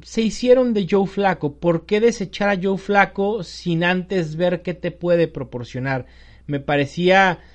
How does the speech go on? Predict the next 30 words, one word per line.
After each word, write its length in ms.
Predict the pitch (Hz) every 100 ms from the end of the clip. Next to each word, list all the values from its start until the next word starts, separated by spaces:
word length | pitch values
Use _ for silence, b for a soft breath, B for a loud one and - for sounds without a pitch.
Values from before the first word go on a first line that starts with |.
| b b b b
eh, 280 | 139 143 -
algo 360 | - 165 180 185
no 260 | 175 185 190
tan 300 | 185 170 160
lógico. 600 | 160 160 160 - 214 269
Obviamente 560 | 202 233 226 214 202 220
era 200 | 208 202
posible, 640 | 143 - 185 170 185 254 147
e 100 | 135
incluso 640 | 131 127 160 170 202 170
un 240 | 143 156
quarterback 580 | 160 170 160 156 156 156
en 120 | 139
segunda 400 | 123 131 143 165
o 60 | 160
tercera 380 | 139 120 156 156
ronda 380 | 151 160 165 170
no 280 | 151 165
está 220 | 180 175 170
fuera 300 | 165 160 170
de 80 |
la 100 | 143
discusión 600 | 131 120 - 107 151 147
para, 420 | 143 147 135 120 b b b b b b -
para 200 | 147 135
los 200 | 131 131
Broncos, 480 | 156 160 160 214 - b b -
pero 160 | 185 196
alguien 260 | 233 240
más 360 | 233 226 220